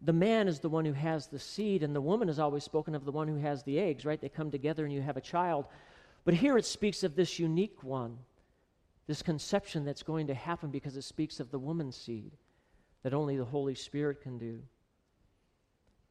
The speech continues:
The angel Gabriel, it says in verse twenty-six, was sent from God to Mary. Now, this is the second time that the angel Gabriel has come. If you look at the first part of the book of Luke,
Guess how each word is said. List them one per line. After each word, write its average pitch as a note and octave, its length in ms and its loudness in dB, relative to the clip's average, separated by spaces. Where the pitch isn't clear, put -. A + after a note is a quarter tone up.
The D#3 120 6
angel F3 200 8
Gabriel, E3 520 8
it C#3 100 2
says D#3 280 0
in C#3+ 80 -2
verse D3+ 240 0
twenty-six, D#3+ 760 -2
was C#3+ 160 0
sent F#3+ 400 0
from D3+ 300 -6
God C#3+ 400 -2
to C#3+ 100 -12
Mary. C#3 400 -4
Now, D3 80 0
this G#3 160 4
is G3 80 -4
the G3 100 4
second G3+ 400 2
time G3 320 4
that D#3 100 -2
the D#3+ 120 4
angel D#3+ 240 2
Gabriel E3 400 4
has C#3 200 -4
come. C#3 320 -6
If - 60 -6
you E3+ 80 8
look F#3+ 140 6
at G3 80 2
the D3 60 -4
first - 480 6
part F3+ 260 10
of C#3 80 2
the C#3+ 60 2
book D3+ 200 0
of C3+ 140 -4
Luke, D#3+ 340 8